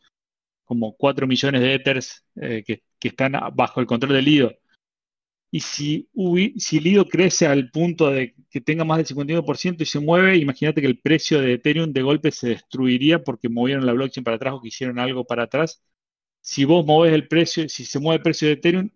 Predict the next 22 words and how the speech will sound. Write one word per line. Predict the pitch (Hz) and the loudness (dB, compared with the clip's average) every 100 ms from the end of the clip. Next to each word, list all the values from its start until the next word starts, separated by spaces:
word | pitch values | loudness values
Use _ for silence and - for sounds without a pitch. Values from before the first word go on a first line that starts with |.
| _ | _
está, | 131 - 165 151 _ _ _ _ _ _ _ - | -12 -4 -2 -4 _ _ _ _ _ _ _ -12
se | - | -6
está, | 143 170 170 160 | -2 0 0 -2
se | - - | -8 -4
está | 160 | -2
moviendo | 160 156 165 185 185 - _ _ _ _ _ _ _ _ | 0 0 2 0 -4 -6 _ _ _ _ _ _ _ _
todo | 185 190 165 | 2 2 2
tu | |
capital | 156 143 147 175 175 | 0 0 2 0 0
que | 170 | 0
tenés | 156 151 | 0 -2
puesto | - 175 180 | -2 -2 -2
para | 143 127 | -2 -2
armar | 135 156 | -2 -4
todos | 151 139 | -4 -6
esos | 139 | -4
nodos. | 160 | -4
Entonces | 139 139 - | -2 -6 -4
tenés | 151 170 | -4 -2
un | |
des-, | 160 139 - 127 123 _ | -4 -4 -6 -16 -18 _
desen-, | 147 127 139 131 | -6 -4 -6 -10